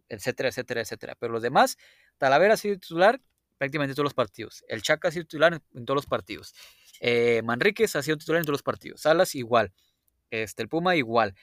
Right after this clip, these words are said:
Avilés, si no es por la lesión, pero igual. Aitor igual. Entonces, en todos los partidos ha iniciado Aitor, por ejemplo. En, eh, así que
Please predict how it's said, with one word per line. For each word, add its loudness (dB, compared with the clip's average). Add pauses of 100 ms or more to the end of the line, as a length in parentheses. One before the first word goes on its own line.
(480)
Avilés, 2
si -8
no -2
es -6
por -2
la 6
lesión, 0
pero -2
igual. 2
Aitor 2
igual. 0 (600)
Entonces, -8
en -6
todos 2
los -2
partidos -4
ha -2
iniciado 2
Aitor, -2
por -4
ejemplo. -10 (680)
En, -10 (100)
eh, -4
así -8
que 2